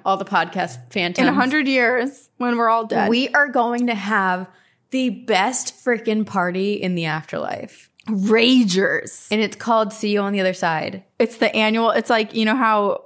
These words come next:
Speaker 2: who was it, did, like, the annual white party where everyone would wear white and it was, like,
Speaker 1: Yeah.
Speaker 2: the big thing.
Speaker 1: That's
Speaker 2: That's
Speaker 1: our
Speaker 2: gonna be
Speaker 1: annual
Speaker 2: us. We're
Speaker 1: death
Speaker 2: gonna be,
Speaker 1: party.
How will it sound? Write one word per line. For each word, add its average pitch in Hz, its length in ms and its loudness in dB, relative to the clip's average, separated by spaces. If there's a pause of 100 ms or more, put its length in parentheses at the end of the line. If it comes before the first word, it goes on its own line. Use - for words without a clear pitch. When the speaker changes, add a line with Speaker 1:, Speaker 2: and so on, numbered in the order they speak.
Speaker 2:
who 226 120 0
was 214 220 -2
it, 180 300 0 (100)
did, 190 160 2
like, 190 200 -2
the - 100 -2
annual 202 380 2
white - 300 -2
party 220 560 0 (220)
where 208 80 2
everyone 196 320 2
would 185 120 -4
wear 185 160 2
white 190 360 0
and 220 100 -2
it - 40 -2
was, 196 100 -2
like, 185 140 0
Speaker 1:
Yeah. - 80 -8
Speaker 2:
the 190 60 -10
big - 160 -6
thing. - 480 -8 (580)
Speaker 1:
That's 214 160 0
Speaker 2:
That's - 20 0
Speaker 1:
our 214 80 0
Speaker 2:
gonna 220 180 2
be 214 80 4
Speaker 1:
annual 208 200 2
Speaker 2:
us. 196 60 -2
We're - 120 0
Speaker 1:
death 196 80 2
Speaker 2:
gonna 220 160 0
be, 220 80 0
Speaker 1:
party. 214 500 0